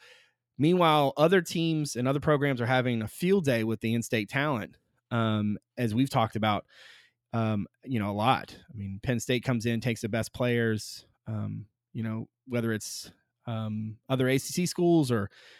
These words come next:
you know, other Power Five, um, you know, kind of factories. Like, a lot of these kids are just not staying home. And so,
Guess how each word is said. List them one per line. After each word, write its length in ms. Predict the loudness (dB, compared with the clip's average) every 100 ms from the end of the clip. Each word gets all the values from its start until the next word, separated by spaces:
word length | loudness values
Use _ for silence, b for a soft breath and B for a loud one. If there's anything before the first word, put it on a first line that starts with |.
| b
you 80 | 0
know, 100 | 0
other 320 | 4 4 4 2
Power 560 | 2 4 6 4 0 -6
Five, 540 | -6 0 2 2 -2 -10 -4
um, 420 | -2 -2 -4 -8 -4
you 100 | -4
know, 120 | -2
kind 200 | -4 -6
of 80 | 0
factories. 640 | 2 2 2 2 2 -2 b b b b b
Like, 160 | -2 2
a 40 |
lot 200 | 4 4
of 40 |
these 160 | 4 2
kids 200 | 0 0
are 40 |
just 160 | 0 2
not 160 | 2 0
staying 280 | 0 0
home. 440 | 0 -2 -4 -8 -20 -14 -4
And 180 | -2 0
so, 460 | 0 2 2 0